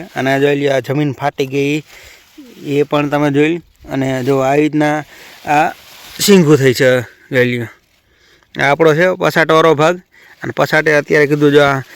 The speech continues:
આ પાણી વાળતા ટાઈમે તમને કીધું દેખાડી દઉં, જોઈ લ્યો. રેડી? આવી સિંઘુ થઈ ગઈ છે જો આ છોડમાં તે. અને જોઈ લ્યો આ. રેડી?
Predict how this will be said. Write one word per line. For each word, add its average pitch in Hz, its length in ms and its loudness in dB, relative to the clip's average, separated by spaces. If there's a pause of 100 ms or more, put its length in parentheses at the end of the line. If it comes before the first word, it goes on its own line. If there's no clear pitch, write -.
(240)
આ 123 160 -4
પાણી 151 240 4
વાળતા 175 300 2
ટાઈમે 156 260 0
તમને 143 240 0
કીધું 147 580 2
દેખાડી 143 440 2
દઉં, 123 240 -4
જોઈ 131 200 0
લ્યો. 113 180 -8 (1080)
રેડી? 170 240 2 (120)
આવી 143 240 2
સિંઘુ 170 320 4
થઈ 165 140 2
ગઈ 139 180 2
છે 156 120 0 (560)
જો 131 140 0
આ 127 180 2
છોડમાં 135 480 -2
તે. 147 120 0 (2250)
અને 156 220 -2 (260)
જોઈ 143 280 6
લ્યો 117 160 -8
આ. 110 80 -10 (1200)
રેડી? 180 260 0